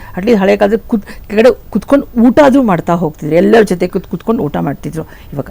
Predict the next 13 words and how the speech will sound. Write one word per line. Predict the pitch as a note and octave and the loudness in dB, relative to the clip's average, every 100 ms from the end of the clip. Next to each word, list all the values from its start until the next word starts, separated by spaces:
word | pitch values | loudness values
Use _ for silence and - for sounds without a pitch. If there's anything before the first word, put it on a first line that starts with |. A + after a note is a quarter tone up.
| - | -10
ಅದೂ | D3 D#3+ B3 | -4 2 4
ಇಲ್ಲ. | A3 E3+ E3+ - - | 4 0 -4 -6 -12
ಆಮೇಲೆ | A#3 C4 A#3 - G3+ | -6 -4 -4 -2 0
we | G#3 | 2
lose | D4 E3+ | 0 0
lot | D#3 G3+ B3+ | 0 2 2
of | C#4+ - - E3+ | 0 -4 -8 -2
mobiles | E3 G3+ A3+ B3 | 0 2 2 0
ತುಂಬ | - A#3 A#3 C4 | -4 -10 -4 -2
ಜಾಸ್ತಿ | G3+ E3 - | -2 -6 -6
ಯೂಸ್ | E3 D#3 D3 | -6 -6 -8
ಮಾಡ್ತಾ | D3+ - D#3 | -10 -8 -8
ಹೋಗ್ತಿರ್ತೀವಿ. | E3 D#3 D#3+ D#3 D3+ | -8 -8 -10 -8 -10